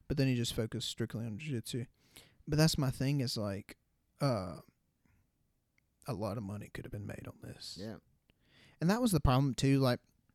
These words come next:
Speaker 1: beforehand, they could have gotten this fight together, but, uh, Andre was requesting a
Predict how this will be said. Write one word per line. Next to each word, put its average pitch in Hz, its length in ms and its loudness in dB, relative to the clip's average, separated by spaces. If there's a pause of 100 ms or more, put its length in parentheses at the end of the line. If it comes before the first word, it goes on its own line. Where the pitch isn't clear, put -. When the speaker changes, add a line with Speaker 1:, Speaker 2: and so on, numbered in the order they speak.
(640)
Speaker 1:
beforehand, 135 920 4
they 139 240 4
could 151 180 6
have 160 120 -2
gotten 127 260 0
this 131 160 2
fight 113 280 -2
together, 120 520 0 (600)
but, 127 460 2
uh, 113 500 0 (720)
Andre 131 320 4
was 107 200 -4
requesting 107 500 -4
a 104 200 -8